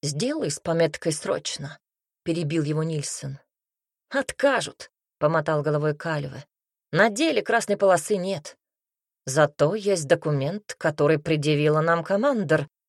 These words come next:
Подпиши запрос её именем и приложи копию этого письма. Ответит быстрее собственного визита». «А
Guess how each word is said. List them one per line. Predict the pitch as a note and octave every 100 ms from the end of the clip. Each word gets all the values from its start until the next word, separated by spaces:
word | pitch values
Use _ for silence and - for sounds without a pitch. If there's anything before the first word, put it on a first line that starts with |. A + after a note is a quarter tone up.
| _ _
Подпиши | - - - F#4 - G#4
запрос | D#3 D#3 - F#3 - E3
её | E3+ E3+ -
именем | D#4 F#3 C#3 C#3 C#3 - _ _ _
и | -
приложи | - A#3 A#3+ A#3 G4+
копию | G#4 A#3 C4 B3+
этого | - G#3+ G#3 E3+
письма. | D3+ C#3+ - C3+ D3 - _ _
Ответит | - G#3 - D#4 G#4 - C#3+ -
быстрее | D3+ E3 A3 - - -
собственного | - - - F3+ F3+ F3
визита». | E3+ D#3+ F#3 - - - _ _ _ _ _ _
«А | - D#3+ D#3+